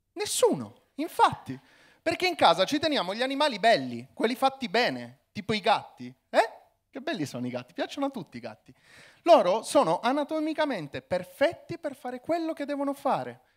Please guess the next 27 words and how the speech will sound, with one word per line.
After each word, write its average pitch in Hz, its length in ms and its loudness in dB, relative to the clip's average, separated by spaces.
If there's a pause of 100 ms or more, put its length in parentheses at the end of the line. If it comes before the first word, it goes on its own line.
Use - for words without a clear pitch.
(120)
Cioè 160 200 -4
cadere 131 260 -6
in 302 140 -4
piedi, 233 340 0
svegliarti 180 500 -4
di 190 120 -6
notte 320 240 0
a 381 60 0
cazzo - 380 -2
e 294 60 0
ricordarti 254 560 4
giorno 285 320 8
per 233 180 4
giorno 240 360 10
quanto 214 280 6
la 240 120 10
tua 254 120 8
vita 262 200 2
in 220 80 -2
confronto 220 480 4
alla 240 160 10
loro 254 240 12
faccia 208 340 8
cacare. 151 600 4 (1000)
Noi 381 240 10
umani? 233 680 10 (680)
Ma 339 340 0